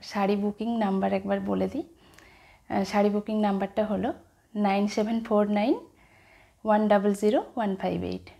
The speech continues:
আবার বলছি, নাইন সেভেন ফোর নাইন ওয়ান ডাবল জিরো ওয়ান ফাইভ এইট। যদি কারো কোনো শাড়ি ভালো লেগে থাকে, পছন্দ হয়ে থাকে, তাহলে সেই শাড়ির screenshot নেবেন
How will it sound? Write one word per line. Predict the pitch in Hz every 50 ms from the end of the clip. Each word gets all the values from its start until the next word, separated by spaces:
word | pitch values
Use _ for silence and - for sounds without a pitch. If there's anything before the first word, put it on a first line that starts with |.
| _ _ _ _ _ _ _ _ _ _ _
আবার | - 196 202 196 202
বলছি, | 196 202 202 202 196 - - 311 403 415 - - - - - - - _ _ _
নাইন | 208 196 202 208 202
সেভেন | - - 214 220 233 220
ফোর | 226 - 208 202 196
নাইন | 202 196 214 277 403 - - - _ _
ওয়ান | 214 185 180 190
ডাবল | 185 185 185 190 196 190
জিরো | 190 214 214 320 440 - - -
ওয়ান | 226 190 185 185
ফাইভ | - 180 170 165 175
এইট। | 175 180 175 - - _ - - - - - _ _
যদি | 214 214 208 220
কারো | 214 220 196 196 208 202
কোনো | - 208 214 214
শাড়ি | 208 - 214 196 202
ভালো | 202 196 196 190 190 190
লেগে | 190 190 190 202
থাকে, | 196 - 190 - 254 247 -
পছন্দ | 208 190 - - 214 220 214 220
হয়ে | 208 202 185 180
থাকে, | 175 185 180 175 - 320 370 - - - - - - _
তাহলে | - 196 185 190 208 208
সেই | - 214 202 190
শাড়ির | - 202 190 190 202
screenshot | 196 - - - 208 196 190 - - 208 202 -
নেবেন | 208 208 226 294 440